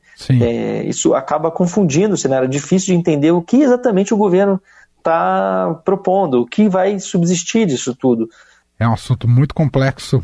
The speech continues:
Speaker 1: o mundo inteiro se debruça sobre isso, o Brasil tentando encontrar uma legislação. Vamos ver se vai ter uma saída, uma priorização e um recado mais,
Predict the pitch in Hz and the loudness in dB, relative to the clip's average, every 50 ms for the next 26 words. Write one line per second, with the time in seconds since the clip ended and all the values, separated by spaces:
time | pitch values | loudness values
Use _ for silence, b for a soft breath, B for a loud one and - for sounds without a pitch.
0 | 90 104 113 131 135 123 127 117 - 131 127 113 - - 131 113 120 117 101 101 | -2 -2 0 0 2 2 0 0 0 0 0 0 -2 -4 -2 0 0 0 0 0
1 | 117 120 113 - - - - 123 104 98 98 113 135 - - - 104 107 107 104 | 0 0 0 -2 -6 -4 -4 -2 -2 0 0 0 0 -2 -2 -4 -2 0 0 0
2 | 92 101 110 - 117 110 - - 113 110 110 101 - 113 110 98 - 101 104 104 | 0 -2 -2 0 -2 -2 0 0 0 0 0 0 0 -2 -2 0 -2 -2 0 0
3 | 107 107 104 107 110 98 101 110 104 117 110 104 - - - 107 104 123 127 B | 0 0 0 0 0 0 -2 -2 0 0 0 -2 -2 -4 -2 -2 0 0 -2 B
4 | B B B B B B - 117 120 117 98 107 117 - - 104 113 107 - 139 | B B B B B B -2 0 0 0 2 0 0 0 0 -2 -2 0 0 0
5 | 139 131 - - - 139 131 139 160 165 151 175 160 151 131 - - 151 151 151 | 0 0 0 0 0 2 2 4 2 2 2 0 0 0 0 0 2 2 2 2
6 | 143 131 120 139 110 - - - 139 139 147 156 151 117 139 127 - - 135 131 | 2 2 2 0 -2 -2 -2 0 0 2 2 2 2 2 0 -2 -2 -2 -2 -2
7 | 131 131 127 127 127 127 127 123 113 - - - | -2 -2 0 0 2 2 2 2 0 -2 -6 -14